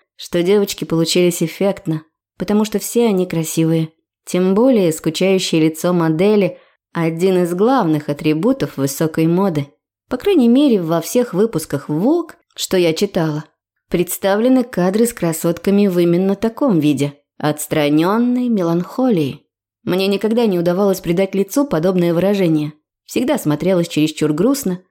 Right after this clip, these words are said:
будто у меня из-под носа унесли сочный стейк, и слёзы так и норовят выплеснуться наружу. «А он назвал тему фотосессии?» продолжала любопытствовать Бека.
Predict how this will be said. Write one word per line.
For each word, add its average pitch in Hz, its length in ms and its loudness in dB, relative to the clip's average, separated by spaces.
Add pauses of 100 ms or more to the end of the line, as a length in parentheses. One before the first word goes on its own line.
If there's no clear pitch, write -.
(200)
будто 170 300 0
у 175 40 2
меня 185 280 2
из-под 156 280 -4
носа 208 300 0
унесли 156 380 0
сочный 196 440 -4
стейк, 127 480 -4 (280)
и 143 120 -2
слёзы 175 480 0
так 160 300 -6
и 170 60 2
норовят 170 640 0
выплеснуться 151 640 -2
наружу. 156 500 0 (500)
«А 185 280 2
он 196 360 2
назвал 208 500 0
тему 170 340 0
фотосессии?» 160 840 -4 (400)
продолжала 185 640 0
любопытствовать 233 680 0
Бека. 160 420 -4